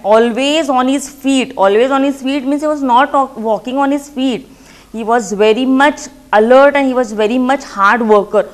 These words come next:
Always whole day he used to roam around in the factory and was back of the workers to see whether those workers are doing their work very properly. Then tapping his walking stick as he went. Do you, you know children,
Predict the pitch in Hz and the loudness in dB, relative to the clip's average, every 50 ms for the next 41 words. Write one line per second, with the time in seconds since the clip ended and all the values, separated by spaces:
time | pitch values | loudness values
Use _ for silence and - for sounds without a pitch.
0 | - - - - - 220 247 262 269 277 247 294 294 302 254 247 214 233 277 285 | -20 -20 -10 -4 0 2 2 2 2 0 0 0 -2 -2 -2 -4 -4 0 2 4
1 | 302 311 311 302 285 247 185 175 247 277 302 277 269 262 269 269 269 262 247 190 | 4 6 6 4 2 2 0 0 0 0 2 2 2 0 0 -2 -4 -6 -4 -2
2 | 220 220 226 240 240 240 220 208 208 202 214 220 220 214 214 208 208 240 233 - | 0 2 2 2 2 2 2 4 4 2 2 0 -2 -4 -4 -4 -4 -4 -4 -2
3 | 214 175 160 - - - 226 247 311 359 - - - - - - - - 240 247 | -4 -4 -4 -6 -14 -12 -10 -10 -10 -12 -14 -20 -20 -20 -18 -8 -6 -4 -4 -2
4 | 233 254 269 208 175 165 311 311 262 - - 269 240 226 247 214 190 202 202 190 | 0 -2 -2 -2 -2 -2 0 0 0 -2 -4 -4 0 0 0 2 4 2 2 2
5 | 190 - 226 226 202 170 - - - - - - - 226 226 - - - 247 254 | 2 2 2 4 2 2 0 -10 -20 -20 -20 -14 -8 -8 -8 -8 -6 -8 -4 -4
6 | 285 339 523 523 - - - - 165 165 156 156 175 185 208 196 170 190 185 190 | -2 -4 -4 -6 -10 -20 -16 -12 -10 -8 -4 -2 0 0 0 0 0 0 0 0
7 | 185 170 147 165 160 156 156 160 185 202 208 202 - - 165 170 170 185 240 339 | -2 -6 -6 -4 -6 -6 -4 -2 -2 -2 -2 -4 -6 -4 -2 0 2 2 2 0
8 | 392 294 208 170 151 175 175 175 185 190 175 208 214 180 202 180 175 175 190 254 | -2 -6 -10 -6 -6 -4 -4 -4 -6 -4 -2 -2 -2 -2 -2 -2 0 0 0 -2
9 | 254 - 170 139 131 160 180 226 311 320 - 269 240 - - 226 196 180 156 147 | -4 -10 -16 -8 -4 -2 -2 -2 -2 -4 0 0 0 0 2 2 2 2 0 -6
10 | 123 - - - - - - _ _ _ - - - _ _ _ _ _ _ _ | -10 -12 -16 -20 -20 -20 -20 _ _ _ -20 -20 -20 _ _ _ _ _ _ _
11 | - 233 294 349 403 494 554 539 - - - _ - - - 233 240 240 - - | -8 0 0 0 0 0 -4 -8 -12 -20 -20 _ -4 0 2 2 2 0 0 -2
12 | 359 392 453 453 466 440 - 220 220 208 185 185 - 302 302 359 - - - 233 | -2 -2 0 0 0 0 2 2 4 4 2 2 0 -2 -2 -2 -4 -6 -6 -6
13 | 247 247 - - 180 175 175 170 170 214 214 190 175 160 165 170 180 277 294 311 | -6 -6 -6 -6 -4 -4 -4 -4 -6 -6 -6 -4 -6 -6 -6 -6 -4 -2 -2 -2
14 | 320 - 233 247 311 349 359 359 359 359 269 226 202 190 180 175 180 | -4 -4 -2 -2 0 0 0 0 0 0 -2 0 0 0 -2 -4 -4